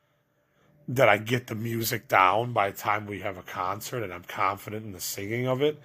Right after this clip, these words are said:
I'm very grateful that I have that in me. I'm not gonna lie. But the thing is about a person like me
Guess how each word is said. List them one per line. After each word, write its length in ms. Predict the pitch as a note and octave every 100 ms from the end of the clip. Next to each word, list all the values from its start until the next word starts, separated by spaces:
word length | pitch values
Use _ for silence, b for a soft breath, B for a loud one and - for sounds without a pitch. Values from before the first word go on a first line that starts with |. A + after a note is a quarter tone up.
| B B B -
I'm 160 | A#2
very 240 | B2+ F3+ A#2+
grateful 420 | A#2+ D#3 - A2
that 120 | F#2+
I 100 | E2+
have 300 | A#2 A2 G#2
that 160 | F2 G2+
in 180 | C3
me. 120 | G2 -
I'm 120 | G2+
not 260 | A2+ A2 D2
gonna 120 | D#2
lie. 280 | A#2 G2 D2+ -
But 280 | D3+ G2 - B B B B
the 80 | B2+
thing 260 | - E3+ D#3
is 220 | D3+ B2
about 180 | A#2 A2
a 60 |
person 400 | - B2+ A#2+ A2+
like 180 | G#2+ F#2+
me 320 | A2+ B2+ E3